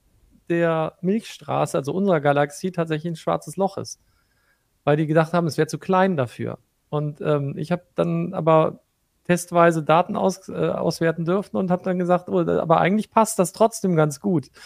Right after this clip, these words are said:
wenn man ein nicht thermisches, nicht thermisch strahlendes Objekt, so wie ein schwarzes Loch, ins Zentrum setzt."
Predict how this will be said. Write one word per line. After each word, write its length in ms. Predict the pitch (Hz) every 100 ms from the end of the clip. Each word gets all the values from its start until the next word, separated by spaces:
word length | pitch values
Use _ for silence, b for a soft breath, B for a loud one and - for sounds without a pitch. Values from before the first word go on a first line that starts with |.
| B B
wenn 140 | 151 151
man 180 | 151 -
ein 500 | 147 143 143 143 139
nicht 300 | 151 170 -
thermisches, 680 | 160 156 156 - 135 - - _ _ _ _ _ -
nicht 260 | 165 190 -
thermisch 300 | 175 165 -
strahlendes 520 | - 135 156 156 -
Objekt, 500 | 151 139 147 - - _ _ _ _ _ _ _
so 360 | 127 127 123 -
wie 120 | 139
ein 80 | 131
schwarzes 400 | - 135 139 -
Loch, 240 | 147 143
ins 280 | - 135 -
Zentrum 360 | 135 127 135 127
setzt." 280 | 117 -